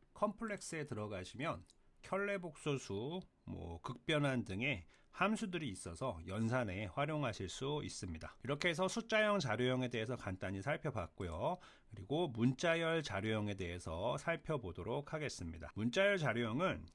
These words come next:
글자 및 기호를 표현할 수 있는 자료형입니다. 본격적인 설명 이전에 컴퓨터가 문자를 표현하는 방법에 대해서 간단히 알면 좋을 것 같습니다.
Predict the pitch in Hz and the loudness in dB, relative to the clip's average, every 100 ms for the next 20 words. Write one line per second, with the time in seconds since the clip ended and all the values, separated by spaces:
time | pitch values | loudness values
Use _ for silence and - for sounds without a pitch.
0 | - 139 151 202 190 139 92 - - 131 | -6 0 2 6 6 6 0 -4 2 4
1 | 139 127 107 127 160 - 208 202 160 139 | 6 4 4 2 0 0 2 4 2 2
2 | 139 92 98 147 185 190 - - 92 107 | -2 -2 0 0 0 -2 -6 -4 0 2
3 | 143 123 82 80 85 - 127 190 180 175 | 2 0 -2 -6 -10 0 2 2 0 -2
4 | 175 208 214 208 123 107 110 151 95 - | 2 2 4 4 2 2 2 2 0 0
5 | 220 - 202 202 120 120 151 143 151 202 | -2 0 2 4 4 4 4 2 0 2
6 | 202 190 180 151 107 113 131 135 113 113 | 2 2 0 0 0 2 2 2 0 -2
7 | 117 98 117 135 107 110 127 127 113 85 | -2 0 0 -2 -4 -2 0 2 0 0
8 | 98 143 120 - 113 117 110 - 82 - | 0 0 0 -2 -2 0 -2 -2 -4 -4
9 | 87 82 95 143 | -6 -4 -4 -4